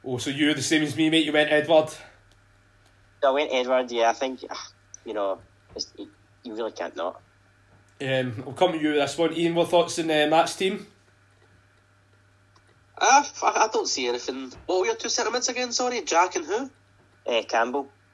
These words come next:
Speaker 3: No bad shout, no bad shout. No, I don't have too many. It's quite a lot of crossovers on my team, so if I say anything too bad, I'll, I'll not look at it. <laughs>
Speaker 1: Interesting stuff, Matt. Interesting stuff.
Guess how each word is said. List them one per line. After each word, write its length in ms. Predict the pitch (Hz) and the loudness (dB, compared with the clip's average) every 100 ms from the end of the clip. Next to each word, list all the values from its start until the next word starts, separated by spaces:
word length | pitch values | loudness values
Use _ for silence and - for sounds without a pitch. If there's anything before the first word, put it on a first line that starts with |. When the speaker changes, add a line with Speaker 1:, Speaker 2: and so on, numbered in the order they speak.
| _ _ _ _ _ _ _ - | _ _ _ _ _ _ _ -12
Speaker 3:
No 120 | 190 190 | -8 -2
bad 160 | 120 | -2
shout, 220 | - 151 | -2 -4
no 80 | 185 | -4
bad 160 | 160 151 | -4 -4
shout. 300 | 160 196 - | -4 -6 -6
No, 80 | - | -4
I 120 | 311 | -2
don't 160 | 320 147 | -2 -2
have 180 | 127 - | -2 -4
too 120 | 131 | -6
many. 280 | 123 120 113 - _ _ _ _ _ | -4 -4 -6 -12 _ _ _ _ _
It's 100 | - | -20
quite 180 | - 226 | -4 0
a 40 | 208 | 2
lot 100 | 185 | 0
of 60 | |
crossovers 340 | 175 160 160 151 | -2 -2 -2 -2
on 80 | |
my 120 | 135 156 | 0 0
team, 240 | 220 208 | -2 -6
so 340 | - 165 160 - - | -4 -2 -2 -6 -12
if 120 | 143 | -6
I 40 | 147 | -4
say 220 | 170 170 | -2 -2
anything 220 | 156 135 | -4 -6
too 200 | 131 139 | -6 -2
bad, 220 | 156 165 160 139 | 0 0 -2 -4
I'll, 160 | 127 - | -4 -2
I'll 80 | 127 | -2
not 140 | 139 | -2
look 140 | 135 151 | -2 -4
at 120 | 156 156 - - - 190 - - - - _ _ - | -2 -2 -4 -10 -8 -8 -6 -8 -8 -12 _ _ -14
it. 400 | 131 143 - - - | -8 -6 -6 -8 -12
<laughs> 100 | - | -10
Speaker 1:
Interesting 520 | 131 127 160 147 135 | -8 -4 -2 -2 -6
stuff, 360 | - 151 147 165 | -8 -4 -4 0
Matt. 240 | 165 165 | 0 0
Interesting 380 | 147 151 147 160 | -2 -4 -4 -6
stuff. 360 | - 160 160 | 2 2 2